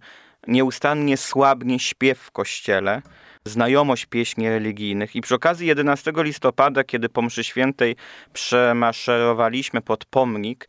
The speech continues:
zauważyłem, że również pieśni patriotyczne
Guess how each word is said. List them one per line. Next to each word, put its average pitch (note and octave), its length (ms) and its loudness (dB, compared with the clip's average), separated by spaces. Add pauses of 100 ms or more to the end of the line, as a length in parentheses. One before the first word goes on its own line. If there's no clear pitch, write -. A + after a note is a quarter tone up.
(480)
zauważyłem, B2+ 1000 2 (400)
że A#2 240 2
również D3 380 0
pieśni C3 400 -2
patriotyczne B2 1000 -2